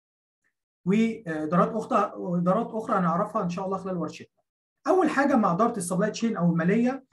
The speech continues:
بعمل موضوع الكودينج. انا النهارده عندي البيضه الكندر دي، ببدا اكود ده، ده مثلًا الرول،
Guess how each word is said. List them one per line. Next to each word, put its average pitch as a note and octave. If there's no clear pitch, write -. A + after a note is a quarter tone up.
بعمل D4+
موضوع G#3
الكودينج. E3+
انا B3+
النهارده G3+
عندي F#3+
البيضه F#3+
الكندر F#3+
دي، A#3
ببدا F3+
اكود G#3
ده، -
ده G#3+
مثلًا F3+
الرول، F3+